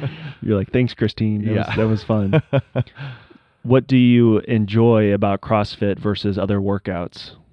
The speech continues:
Speaker 1: Or what is it that has, uh, you know, brought you to CrossFit as opposed to the other workouts?
Speaker 2: Sure. I, the d-, the constantly varied nature of it, that was the initial appeal. Um, you know, we could talk about this f-, forever, I, I suppose, but, uh,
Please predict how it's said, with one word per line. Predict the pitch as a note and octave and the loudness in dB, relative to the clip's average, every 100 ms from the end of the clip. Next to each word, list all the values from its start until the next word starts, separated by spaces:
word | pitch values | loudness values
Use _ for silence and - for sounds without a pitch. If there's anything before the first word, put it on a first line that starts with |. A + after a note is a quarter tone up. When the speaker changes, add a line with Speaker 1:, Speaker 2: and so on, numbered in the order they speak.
| - | -6
Speaker 1:
Or | G2+ | -2
what | G2+ G#2 | 0 0
is | G2+ | 0
it | G2+ F#2 | -2 -2
that | F#2+ F#2+ | -4 -6
has, | - G2+ F#2 | -6 -6 -4
uh, | F#2 F2+ F2+ F#2+ _ _ - | -4 -4 -6 -10 _ _ -10
you | G2 | -6
know, | |
brought | F#2+ G#2 F#2 | -2 0 -2
you | G2+ | -4
to | F2+ | -6
CrossFit | - F#2 F2+ G2 F2+ | -4 -4 -4 -4 -4
as | F2+ | -6
opposed | F2+ G2 F#2 | -6 -6 -4
to | |
the | F#2+ | -4
other | F#2 F2 | -4 -4
workouts? | F#2+ F2+ E2 E2+ - - | -6 -8 -10 -12 -16 -18
Speaker 2:
Sure. | - - G2 F#2+ F2+ - | -12 -2 2 2 0 -6
I, | G2+ G#2 G#2 G#2 G2+ F#2+ _ _ _ _ _ _ - | -4 0 0 0 -2 -4 _ _ _ _ _ _ -12
the | - G#2 | -4 -4
d-, | E2+ A2 - - | 0 -2 -2 -10
the | G#2 | -12
constantly | - - - - G2+ - F#2+ F#2 | -12 -12 -8 -2 -2 -2 -4 -6
varied | D#2+ F2 F2 D#2+ D2+ F2 | -4 -2 -2 -2 -6 -10
nature | F#2+ E2 - E2 | -6 -6 -4 -6
of | D#2+ | -6
it, | A1 | -4
that | F#2+ F#2+ | -2 0
was | D#2+ E2+ | -2 -4
the | F#2 | -4
initial | F2 F2 E2+ F#2 E2 | -4 -4 -6 -6 -6
appeal. | - F#2 D#2+ C#2+ F2 - | -8 -8 -8 -8 -10 -16
Um, | - E2 D#2 D2+ D2 D2 C#2 _ _ _ | -12 -8 -8 -8 -8 -12 -16 _ _ _
you | D#2+ | -8
know, | E2 | -4
we | F#2 | -4
could | F2 | -4
talk | E2+ D#2+ | -6 -4
about | D#2 D2 | -6 -4
this | D#2+ - | -6 -8
f-, | - _ _ | -18 _ _
forever, | F2 F#2 E2 D#2 | -4 -2 -2 -4
I, | D#2 A1+ | -6 -8
I | E2 | -10
suppose, | - - D#2 D#2 - | -14 -8 -6 -6 -6
but, | E2 - | -8 -6
uh, | E2+ D2+ | -8 -8